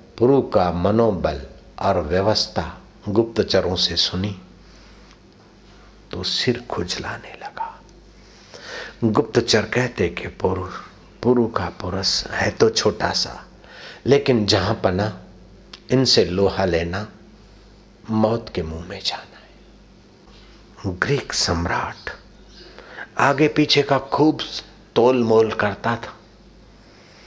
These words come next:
एक से एक जानकार गुप्तचरों में से एक ने कहा कि महाराज, हिंदुओं के पास एक ऐसा त्यौहार है कि कोई भी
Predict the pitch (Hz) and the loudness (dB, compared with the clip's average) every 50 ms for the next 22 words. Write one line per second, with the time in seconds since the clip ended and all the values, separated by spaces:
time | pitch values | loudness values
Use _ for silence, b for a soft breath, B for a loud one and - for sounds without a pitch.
0 | B B B B B B B B - - - 147 147 - - - - - - - | B B B B B B B B -4 2 4 4 4 4 2 0 0 0 0 0
1 | - - 135 - - - - - - - - - 101 95 90 110 104 104 104 101 | 0 -2 -2 -2 -4 -8 -10 -12 -12 -16 -16 -12 -6 -2 0 2 2 2 0 -2
2 | - - 107 107 104 101 90 87 95 - - - - - 98 90 92 98 98 101 | -2 -4 -2 -2 -4 -2 -2 -2 -2 -2 -4 -8 -2 0 0 2 2 2 0 0
3 | 104 - - - 92 87 87 - - 87 80 - - - 90 - - - - - | 0 -2 0 0 -2 -2 -4 -4 -6 -6 -6 -6 -6 -8 -8 -8 -10 -12 -14 -18
4 | - - - - - - - b b b b b b b b b _ _ - - | -20 -20 -20 -20 -20 -20 -20 b b b b b b b b b _ _ -20 -20
5 | - - - - - - - - - - 95 85 - - - - - 80 - - | -20 -20 -20 -20 -20 -20 -10 -6 -2 0 0 0 0 0 0 0 0 -4 -8 -10
6 | - - - - - - - - - 123 127 123 117 113 110 101 92 87 90 - | -12 -14 -14 -14 -18 -16 -6 0 2 2 4 4 4 4 4 2 2 2 0 -2
7 | 92 90 - - 90 87 85 87 - - - - 98 87 87 - - - - - | -2 -2 -2 -2 -2 0 0 -2 -2 -2 -2 0 -2 -2 -2 -6 -6 -6 -4 -2
8 | 104 107 - - - - - - 92 - - - 82 85 87 87 98 95 - - | 0 0 0 0 -2 -4 -4 -4 -4 -4 -4 -4 -4 -6 -8 -8 -10 -12 -14 -18
9 | - - - - - B B B B B B B B B B B B B B B | -20 -20 -20 -20 -20 B B B B B B B B B B B B B B B
10 | B B B B B B B B B B B B B B B B B B B B | B B B B B B B B B B B B B B B B B B B B
11 | B B B B - - - - - - - - 117 113 117 - - 147 165 175 | B B B B -20 -20 -20 -20 -20 -8 -2 -2 -2 -2 0 0 2 4 4 6
12 | 170 156 127 127 113 | 4 2 4 2 2